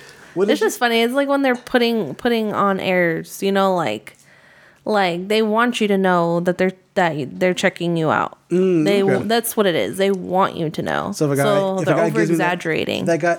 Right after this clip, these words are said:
Speaker 1: if a guy gives me that look, that, that's how I know he's checking me out?
Speaker 2: Yeah.
Speaker 1: All right. Cool. 'Cause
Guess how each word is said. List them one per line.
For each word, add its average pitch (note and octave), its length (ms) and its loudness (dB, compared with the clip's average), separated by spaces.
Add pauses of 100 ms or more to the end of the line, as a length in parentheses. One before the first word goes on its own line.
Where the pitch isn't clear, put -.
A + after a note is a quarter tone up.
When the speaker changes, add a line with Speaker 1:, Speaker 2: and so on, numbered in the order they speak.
Speaker 1:
if E3 160 -2
a E3+ 80 2
guy D#3 220 0
gives D3 220 0
me D3+ 80 2
that D3 200 0
look, D3+ 280 -2 (600)
that, D#3 320 0
that's D#3 160 2
how D#3+ 100 2
I - 20 2
know D3+ 140 2
he's D3 100 0
checking C#3 240 0
me C#3 120 2
out? E3 180 0 (340)
Speaker 2:
Yeah. C4 240 -6 (100)
Speaker 1:
All G#3 140 -8
right. D#4+ 640 -6 (320)
Cool. C3+ 320 2 (360)
'Cause D3 340 0